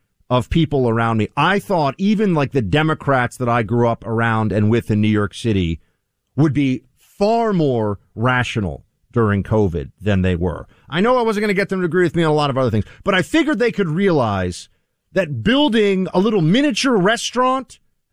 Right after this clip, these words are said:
outside of a restaurant <laughs> wasn't actually doing anything from an epidemiological point of view. I, I figured they could, they could understand that when every single study shows that there's almost zero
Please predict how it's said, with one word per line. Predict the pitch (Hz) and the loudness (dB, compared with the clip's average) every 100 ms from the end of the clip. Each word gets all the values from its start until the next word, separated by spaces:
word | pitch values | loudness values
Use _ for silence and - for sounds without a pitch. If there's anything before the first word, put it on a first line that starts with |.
| - | -8
outside | 208 220 - - 202 214 247 254 269 | -6 -6 -8 -4 0 2 0 0 -2
of | 233 185 | -2 -2
a | 202 | 0
restaurant | 175 226 - - 262 277 277 - - - | 2 0 -2 -2 0 0 -2 -6 -10 -8
<laughs> | - _ - - | -10 _ -10 -2
wasn't | 151 262 254 285 | 0 2 0 0
actually | 202 214 240 - 247 240 233 | -2 -2 -4 -4 -2 2 2
doing | 170 233 233 208 151 - | 4 2 2 0 -4 -4
anything | 220 226 208 190 | 0 0 0 0
from | 185 185 | 0 0
an | 196 | 0
epidemiological | 175 190 190 180 185 151 170 | 0 0 0 0 -2 -4 -6
point | 170 175 | -2 0
of | |
view. | 160 156 - - - | 2 0 -2 -14 -6
I, | 226 220 | -4 -2
I | |
figured | 226 - 320 277 285 | -4 -4 -4 0 2
they | 233 240 | 0 0
could, | 226 165 | -4 -4
they | 220 202 | -2 -2
could | 226 | 0
understand | 226 202 - - 233 170 127 - _ - | 0 0 -2 0 0 2 0 -2 _ -4
that | 202 | -2
when | 196 196 | 0 -2
every | 226 240 277 | 0 2 2
single | 233 247 220 208 | 0 0 0 0
study | - 190 208 | 2 2 2
shows | - 190 196 196 | 2 2 2 0
that | 160 | -2
there's | 160 160 - | -2 -4 -2
almost | 214 240 240 208 - | 0 2 0 -2 -6
zero | 131 123 165 294 220 110 62 | -10 -4 0 2 2 -2 -6